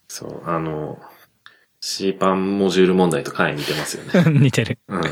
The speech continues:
Speaker 1: なんか、めっちゃ追ってる人は最新のモジュール知ってるけどみたいな。
Speaker 2: うん。
Speaker 1: い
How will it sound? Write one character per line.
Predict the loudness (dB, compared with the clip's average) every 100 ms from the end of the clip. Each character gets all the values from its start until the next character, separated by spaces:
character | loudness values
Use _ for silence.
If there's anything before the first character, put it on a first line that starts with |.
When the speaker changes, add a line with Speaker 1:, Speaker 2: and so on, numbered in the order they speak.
| -4
Speaker 1:
な | -6
ん | -6
か、 | -6 -8 -12
め | -8 -4
っ |
ち | 0
ゃ | 0
追 |
っ | 2
て | 2
る |
人 | 2 -2
は |
最 | -2 -2
新 | -2 -2
の |
モ | -4 -2
ジ |
ュ |
ー | -2
ル |
知 | -2
っ | -4
て |
る | -6
け | -6
ど | -12
み |
た | -12 -2
い |
な。 | 2
Speaker 2:
う | 2
ん。 |
Speaker 1:
い | 0